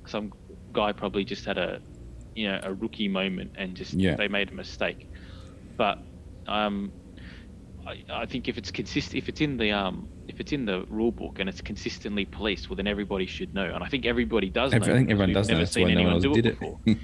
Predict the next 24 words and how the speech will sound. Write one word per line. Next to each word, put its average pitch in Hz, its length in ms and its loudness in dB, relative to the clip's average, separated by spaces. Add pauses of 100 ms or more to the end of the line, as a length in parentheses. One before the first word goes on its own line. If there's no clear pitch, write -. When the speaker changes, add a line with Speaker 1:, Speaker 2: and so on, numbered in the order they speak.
(120)
Speaker 1:
And, 117 80 -2
like, 113 160 2
there's 117 140 2
been 123 180 4
a 110 40 2
hell 143 320 0
of 123 100 2
a - 20 4
lot 113 180 4
of 104 180 2 (400)
hot - 260 -2
races 101 640 0 (180)
over 107 220 2
the, 98 180 4
you 123 140 0
know, 110 100 0
it's - 220 -4
in 143 100 2
Australia. 117 460 0
It's - 120 -8
not 120 140 -2
like 107 320 -2 (400)
a - 40 -10
hot - 260 -2